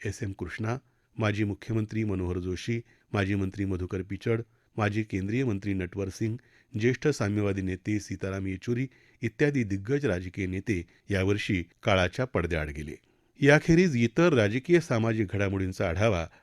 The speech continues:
आपण पुढच्या भागात घेणार आहोत. तोपर्यंत निरोप घेतो. नमस्कार.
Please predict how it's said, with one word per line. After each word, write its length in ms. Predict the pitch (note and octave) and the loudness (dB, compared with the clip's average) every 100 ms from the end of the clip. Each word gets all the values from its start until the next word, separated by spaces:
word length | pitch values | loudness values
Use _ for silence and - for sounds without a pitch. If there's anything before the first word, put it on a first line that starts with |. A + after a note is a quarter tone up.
| - | -8
आपण 320 | A2+ A2 G2 | -2 0 -2
पुढच्या 440 | A2 G#2 F#2 C#3+ | -2 -4 0 2
भागात 240 | B2 F#2 F2 | 2 0 -2
घेणार 260 | F2 F2 | -4 -4
आहोत. 240 | E2+ F2 C#3+ - _ - | -4 -2 -2 -4 _ 2
तोपर्यंत 380 | C3 C3+ C#3+ D3 | 4 4 2 2
निरोप 300 | G#2 A2 D#3+ | 2 2 2
घेतो. 440 | G#2 F#2 E2 E2 - _ - | 0 0 -4 -4 -12 _ -6
नमस्कार. 560 | F#2+ F#2 E2+ - D2 | 0 0 0 -6 -10